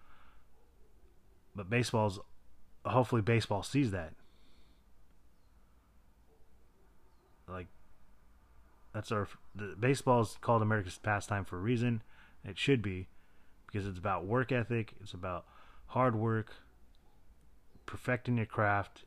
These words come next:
and getting up there and, and failing. And that's what I learned. That's what I tell my hit. You're gonna fail.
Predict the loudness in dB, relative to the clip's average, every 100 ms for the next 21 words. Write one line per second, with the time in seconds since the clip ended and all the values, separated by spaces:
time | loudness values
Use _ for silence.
0 | -12 -10 -4 -2 0 -2 -4 -6 -4 -4
1 | -6 -10 -14 -14 -14 -16 -6 -6 2 4
2 | 4 2 -4 -10 -16 -20 -20 -20 -20 -20
3 | -20 -20 -8 -6 -2 -2 -2 -2 -2 2
4 | 2 2 -2 -8 -20 -20 -20 -20 -20 -14
5 | -6 -6 0 -2 0 -4 -4 0 0 0
6 | 0 0 0 -2